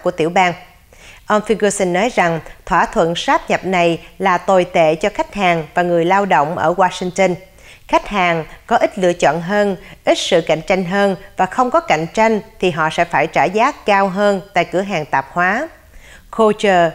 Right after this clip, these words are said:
chủ sở hữu Q F C và Fred Meyer, muốn mua lại Albertson, chủ sở hữu Safeway và Hudson. Kroger hôm thứ Hai cho biết công ty hoãn thời gian hoàn tất thỏa thuận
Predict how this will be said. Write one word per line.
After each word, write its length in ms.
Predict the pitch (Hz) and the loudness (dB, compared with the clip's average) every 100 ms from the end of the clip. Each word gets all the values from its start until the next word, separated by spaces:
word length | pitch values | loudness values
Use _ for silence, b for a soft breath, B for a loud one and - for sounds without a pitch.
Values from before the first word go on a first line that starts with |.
| - | -2
chủ 180 | 180 190 | 0 0
sở 240 | - 175 202 | 2 2 2
hữu 420 | 185 160 156 233 B B _ - - - - | 0 0 2 -2 B B _ -20 -20 -20 -6
Q 320 | - 220 208 - | 0 2 4 2
F 180 | 190 | 0
C 480 | 190 - - 202 185 190 - | 0 -4 0 2 0 -4 -6
và 160 | 175 156 - | -2 -2 -2
Fred 180 | 202 196 185 | 0 0 0
Meyer, 600 | 190 180 170 180 170 156 B | 0 0 0 2 2 0 B
muốn 240 | 208 277 294 | -2 0 2
mua 140 | 269 | 2
lại 200 | 233 151 | 2 0
Albertson, 600 | - 185 190 185 190 180 165 B B | 0 -2 -2 -2 -2 -2 -4 B B
chủ 160 | 185 190 | 0 2
sở 200 | 208 196 | 2 0
hữu 240 | 190 156 | 0 -2
Safeway 680 | 175 - 208 208 208 208 208 - | -2 -2 -2 0 2 2 2 0
và 100 | 151 | -2
Hudson. 540 | 175 180 - 185 170 - - _ B B - | -2 -4 0 0 0 -4 -18 _ B B -6
Kroger 360 | 226 220 220 190 | 0 0 2 0
hôm 140 | 190 | 0
thứ 140 | 196 277 | -4 -4
Hai 260 | 220 202 | -2 -2
cho 180 | 190 190 | 0 -2
biết 320 | 180 226 330 B B - | 0 0 -2 B B -2
công 180 | 220 | -2
ty 300 | 214 233 226 | 0 0 0
hoãn 380 | 196 175 151 160 | -2 -2 -2 -2
thời 240 | - 196 151 | -2 -4 -2
gian 280 | 185 202 190 | -2 -2 -2
hoàn 260 | 175 175 156 | -2 -4 -2
tất 200 | - - | -4 -2
thỏa 180 | 143 | -2
thuận 380 | 185 - 165 160 | -2 -2 -2 -2